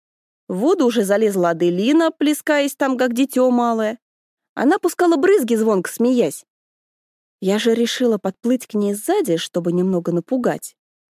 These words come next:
Но, кажется, немного перестаралась, потому что как только подобралась, то получила локтем в плечо. "Ой, прости, Агата, я тебя не заметила!" Девочка воскликнула, прикрывая рот ладонями от испуга.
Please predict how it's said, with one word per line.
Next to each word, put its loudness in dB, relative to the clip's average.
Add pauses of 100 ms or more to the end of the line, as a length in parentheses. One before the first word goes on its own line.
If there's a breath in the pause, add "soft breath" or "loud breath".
(180)
Но, -2
кажется, -4
немного 2
перестаралась, 0 (440)
потому -2
что -6
как -4
только -2
подобралась, 0
то -2
получила 0
локтем 0
в -10
плечо. -2 (840)
"Ой, 2 (120)
прости, 0
Агата, 2
я 0
тебя 0
не 4
заметила!" 2 (540)
Девочка -2
воскликнула, -2
прикрывая 0
рот -2
ладонями 2
от -4
испуга. -6